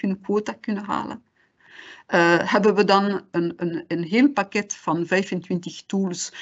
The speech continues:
eh, gebouwd en beschikbaar gemaakt voor de sector.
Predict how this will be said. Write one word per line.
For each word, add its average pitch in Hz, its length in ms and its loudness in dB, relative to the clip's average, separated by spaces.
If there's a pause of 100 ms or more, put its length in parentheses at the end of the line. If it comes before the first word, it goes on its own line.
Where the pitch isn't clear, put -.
(260)
eh, 147 440 2 (340)
gebouwd 180 800 2 (320)
en 185 340 2
beschikbaar 185 580 0
gemaakt 175 580 -2
voor 165 240 -6
de 151 60 -8
sector. 262 640 -6